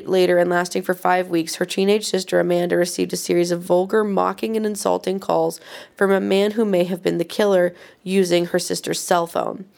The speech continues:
The caller asked if Amanda was a whore like her sister.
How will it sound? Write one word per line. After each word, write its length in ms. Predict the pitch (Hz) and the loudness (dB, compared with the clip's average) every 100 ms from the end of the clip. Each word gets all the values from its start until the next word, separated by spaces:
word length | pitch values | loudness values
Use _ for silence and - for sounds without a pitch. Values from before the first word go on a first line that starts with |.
| - - - - | -20 -20 -20 -10
The 80 | - | 0
caller 220 | 208 254 | 2 4
asked 260 | 233 220 | 2 0
if 100 | 214 | -2
Amanda 460 | 208 196 185 185 180 | 0 2 2 4 2
was 220 | 180 175 | 2 0
a 80 | 170 | 0
whore 260 | 175 185 185 | 2 2 2
like 180 | 175 | 0
her 120 | - 180 | 0 -4
sister. 560 | - 151 - - - | -2 -4 -4 -6 -6